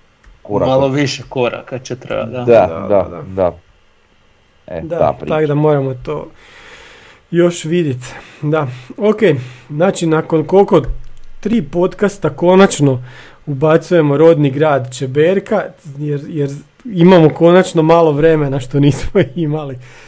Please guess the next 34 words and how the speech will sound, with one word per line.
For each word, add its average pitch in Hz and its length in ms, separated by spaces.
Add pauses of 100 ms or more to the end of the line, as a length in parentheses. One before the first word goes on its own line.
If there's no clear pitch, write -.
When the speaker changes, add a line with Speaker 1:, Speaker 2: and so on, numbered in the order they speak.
(140)
Speaker 3:
Znači 170 460
Speaker 1:
Uvijek 131 300
smo 110 160
ga 101 80
izbacili, 101 600
jadnog. 92 340
Speaker 3:
Pa, 139 160 (120)
jadan, 143 600
jadan, 135 220
Speaker 1:
Nedostatku 110 640
Speaker 3:
da. 107 60
Speaker 1:
vremena. 90 460
Speaker 3:
Jadan 175 480
Melitopol, 160 920
znači 143 380
grad 165 320
od 143 80
sto - 180
pedeset 170 360
tisuća 165 360
stanovnika 143 720
u 151 140
oblasti 147 460
Zaporožje 139 920 (340)
na 143 160
rijeci 151 380
Speaker 2:
Jel 127 100
se 147 120
Speaker 3:
Mo-, 147 80
Speaker 2:
čita 143 240
Melitopol 127 840
ili 160 360 (400)
Speaker 3:
Melitopol. 135 300
Speaker 2:
Melitopolj? 120 760